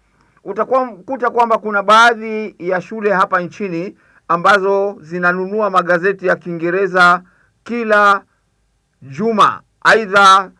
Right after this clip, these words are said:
siku moja kwa wiki, au zile zenye uwezo wa kifedha juma zima, lakini ni nadra kuona gazeti la lugha ya Kiswahili kama vile Taifa Leo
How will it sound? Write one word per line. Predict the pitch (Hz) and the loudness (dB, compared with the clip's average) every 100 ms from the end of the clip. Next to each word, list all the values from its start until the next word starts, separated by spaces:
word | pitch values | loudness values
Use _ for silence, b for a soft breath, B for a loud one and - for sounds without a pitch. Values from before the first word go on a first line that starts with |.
| _ | _
siku | - 180 175 | -18 -16 -10
moja | 180 185 175 | -4 -2 -2
kwa | 156 139 | -2 -2
wiki, | 147 139 143 185 370 - _ _ _ _ _ - | -4 -8 -6 -6 -6 -10 _ _ _ _ _ 0
au | 190 214 196 | 2 2 0
zile | 214 214 | -2 -2
zenye | 190 185 | -2 -4
uwezo | 180 185 208 180 | -2 2 2 2
wa | 175 | -2
kifedha | 170 147 190 151 156 185 - b b b | -4 -8 -6 0 2 0 -4 b b b
juma | 127 202 202 160 | -8 -4 -2 -4
zima, | 156 175 151 175 427 _ _ _ _ _ b b | -6 -6 0 0 -2 _ _ _ _ _ b b
lakini | 156 165 247 226 214 214 214 _ _ - | -4 -4 -6 -4 -2 -2 -6 _ _ -12
ni | 170 180 | -8 2
nadra | 214 220 202 202 | 2 4 4 2
kuona | 185 196 208 190 190 196 - | 2 2 4 6 6 4 0
gazeti | 151 165 196 196 190 | -2 0 0 -6 -2
la | 185 170 165 165 _ _ _ - | 2 4 4 -2 _ _ _ -10
lugha | 165 233 208 | -4 0 2
ya | 185 | 2
Kiswahili | 175 156 180 185 175 | -2 -6 -4 -4 -4
kama | 175 170 156 | -4 -4 -4
vile | 160 160 | -6 -8
Taifa | 151 143 - 147 | -6 -6 -4 -4
Leo | 151 160 175 233 | 2 2 2 0